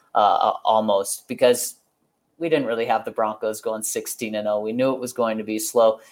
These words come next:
And at the end, I'm taking a step back saying it's a bummer that they lost this game,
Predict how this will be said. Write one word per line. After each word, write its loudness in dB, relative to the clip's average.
And 0
at 2
the 0
end, -2
I'm -6
taking 2
a -4
step 2
back 2
saying 0
it's -6
a -4
bummer 0
that -2
they 2
lost 2
this -8
game, -8